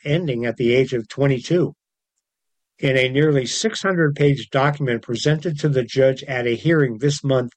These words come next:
and obtained by E S P N, prosecutors shared the evidence that they have found in their investigation into Franco, underway since a formal complaint was first filed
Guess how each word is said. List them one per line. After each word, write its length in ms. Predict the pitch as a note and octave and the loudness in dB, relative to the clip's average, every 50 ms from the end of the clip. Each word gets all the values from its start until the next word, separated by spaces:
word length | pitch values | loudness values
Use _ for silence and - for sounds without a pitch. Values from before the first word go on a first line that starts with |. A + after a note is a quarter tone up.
| _ - - - - _ - | _ -20 -20 -20 -18 _ -2
and 180 | A#2+ A#2+ A#2+ | 2 2 2
obtained 500 | A2+ A2 - - - D#3 F3 F#3+ F3+ D3+ | 2 2 0 -2 0 2 2 2 0 0
by 160 | C#3 B2 B2 | 0 -2 -2
E 220 | B2+ C3 A#2 A#2 A2+ | -2 0 2 2 2
S 140 | A2 - - | 2 0 -2
P 220 | - - A#2 A2 G#2+ | -4 0 2 4 4
N, 240 | G#2+ G2 F#2+ A2+ C3+ - _ _ _ _ _ _ _ - | 2 2 -2 -6 -10 -12 _ _ _ _ _ _ _ 0
prosecutors 720 | C#3+ D#3+ D#3+ - F#3+ E3 - - E3 D#3 D3+ D3+ C#3 C#3 | 0 0 0 0 -2 -4 -2 0 0 2 4 4 2 2
shared 340 | - - - D3 D#3 F3 F3 | 0 0 2 2 2 2 0
the 220 | E3+ D#3+ D3+ D3 | -2 -4 -2 0
evidence 460 | C#3+ C#3 C3+ C#3 C3+ C3 C3 B2+ - - | 2 2 2 2 0 0 -2 -4 -6 -6
that 140 | B2+ A2+ - - | -8 -8 -4 -2
they 120 | C#3 C3 | 0 2
have 200 | C3+ C3+ C3 - _ | 2 2 0 0 _
found 280 | D3 C#3+ D3 D#3+ D#3 D3 | -2 0 0 0 0 0
in 120 | C#3+ C#3 | 0 0
their 180 | C3+ C3 B2+ B2 | 0 0 -2 -2
investigation 800 | A#2 A2 C3 B2+ - - - A#2+ A2+ C3 C#3+ D3+ D3 C#3+ C#3 | -2 -2 -2 -2 -2 -4 -6 -2 2 2 2 2 2 -2 -6
into 340 | B2 B2+ C#3+ E3+ E3+ - C#3+ | -4 -2 -2 -2 0 0 -2
Franco, 600 | - - - B2 A#2 A#2+ A2+ - A#2 A2+ A#2+ A#2 - _ _ _ _ _ _ _ - | -2 -2 -2 0 0 0 0 2 2 2 2 0 -2 _ _ _ _ _ _ _ 0
underway 480 | C#3 C#3 D3 D3 C#3 C#3 C#3+ C#3 C3+ | 0 2 4 4 4 4 4 4 2
since 320 | C3+ - - C#3+ - - C3+ | 2 0 -4 -4 -4 -2 -2
a 100 | A#2+ A2+ - | -4 -4 -2
formal 380 | - D3 D3 D3+ D3+ C#3+ B2+ - | 0 2 2 4 2 2 0 -2
complaint 500 | - B2+ A#2 - - D#3+ D#3+ D#3+ D3+ C#3 | -4 -10 -10 -6 -2 0 0 0 0 -2
was 160 | B2 A2+ - | -6 -8 -8
first 340 | - - D3+ D#3 D3+ D3 D3 | -4 -2 0 0 0 0 -2
filed 480 | - - C3+ C3+ C3+ C3+ C3 B2+ A#2+ | -2 0 2 4 4 4 4 2 0